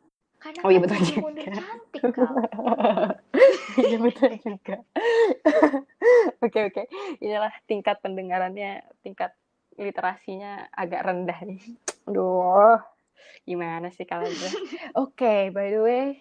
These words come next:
Speaker 2: kayaknya itu pembahasan random malam ini nggak sih, Pi? Ini random banget, guys. Jadi, kita cuma mau sharing aja sih sebenarnya malam ini mengenai pembelajaran <laughs> bahasa.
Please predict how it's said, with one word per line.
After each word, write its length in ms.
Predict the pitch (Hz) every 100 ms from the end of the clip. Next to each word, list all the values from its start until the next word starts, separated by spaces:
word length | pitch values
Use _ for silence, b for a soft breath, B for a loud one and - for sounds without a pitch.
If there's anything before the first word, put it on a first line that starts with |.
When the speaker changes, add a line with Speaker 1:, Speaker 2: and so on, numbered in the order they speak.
| _ _ _ _ _ -
Speaker 2:
kayaknya 400 | 247 262 311 302
itu 240 | 330 285
pembahasan 560 | - 220 202 202 202 208
random 320 | 202 196 196
malam 320 | 196 190 185
ini 240 | 202 226 185
nggak 140 | 180
sih, 160 | 208 190
Pi? 160 | 214 -
Ini 100 | 269 311
random 320 | 254 202 180
banget, 340 | 175 190 226 - _
guys. 560 | 208 208 214 220 - _ _ _ _
Jadi, 400 | - 208 247 302 - - -
kita 240 | 226 247
cuma 240 | 247 220 196
mau 160 | 190
sharing 400 | - 185 185 180
aja 240 | 185 202 233
sih 160 | 233
sebenarnya 380 | - 185 185 196
malam 240 | 185 175 175
ini 320 | 175 180 185
mengenai 720 | 185 175 175 180 180 175 175 185 _ _
pembelajaran 800 | 214 190 214 - 233 190 214 226 _ _
<laughs> 160 | _
bahasa. 480 | 196 190 190 - 220